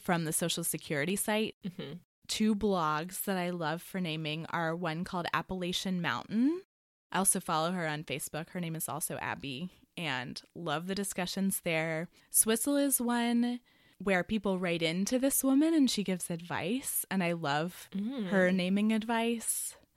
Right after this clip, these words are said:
Speaker 2: I have a question about the concept of a baby naming blog
Speaker 1: Uh-huh.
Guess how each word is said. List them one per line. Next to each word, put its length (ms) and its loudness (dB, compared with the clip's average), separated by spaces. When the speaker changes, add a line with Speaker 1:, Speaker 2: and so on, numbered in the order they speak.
Speaker 2:
I 60 6
have 140 2
a 60 0
question 600 -2
about 440 6
the 80 -2
concept 720 0
of 120 0
a 80 2
baby 280 -2
naming 400 -4
blog 200 0
Speaker 1:
Uh-huh. 360 4